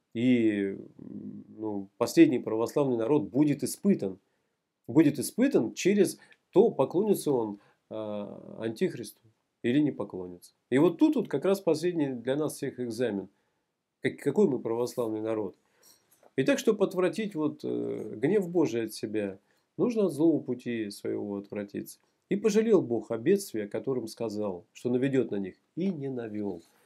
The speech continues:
Вот то единственное, что бы мо-, что могло,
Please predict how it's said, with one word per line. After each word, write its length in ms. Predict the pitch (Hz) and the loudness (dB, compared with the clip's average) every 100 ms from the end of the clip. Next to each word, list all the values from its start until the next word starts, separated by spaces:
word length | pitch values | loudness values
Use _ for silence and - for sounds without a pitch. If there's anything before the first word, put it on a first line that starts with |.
| - _ _ _ _ _ _ _ _ _ _ - - | -20 _ _ _ _ _ _ _ _ _ _ -20 -6
Вот 240 | 147 254 254 | 2 2 4
то 80 | |
единственное, 460 | 214 185 226 208 165 | 2 4 0 2 2
что 160 | - 175 | 2 0
бы 140 | 151 | 2
мо-, 240 | 151 143 | 0 0
что 200 | 135 - | -2 0
могло, 520 | 156 139 143 139 117 | 2 0 2 4 2